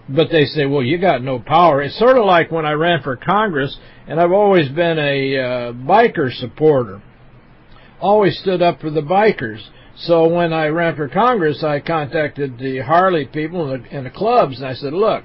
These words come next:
I'm on your side. I've always been on your side. I'd like for you to get your support." "Oh, no, we're supporting the Republican." "Oh, oh, why?" "Well, he's got the power," you see, and they think they get something from him. If,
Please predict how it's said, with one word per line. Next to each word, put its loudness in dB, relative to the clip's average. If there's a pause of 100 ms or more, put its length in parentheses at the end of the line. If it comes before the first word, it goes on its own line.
(140)
I'm -4
on -2
your 0
side. 0
I've -2
always 0
been -2
on -2
your -4
side. -4 (500)
I'd -6
like -2
for -2
you -4
to -14
get -4
your -6
support." 0
"Oh, 4
no, 4
we're 2
supporting 0
the -6
Republican." -2 (800)
"Oh, -4 (460)
oh, -2 (100)
why?" 0
"Well, 4
he's 2
got 4
the -2
power," 2 (640)
you -10
see, -6
and -6
they -6
think -4
they -4
get -4
something -6
from -4
him. -12 (480)
If, -2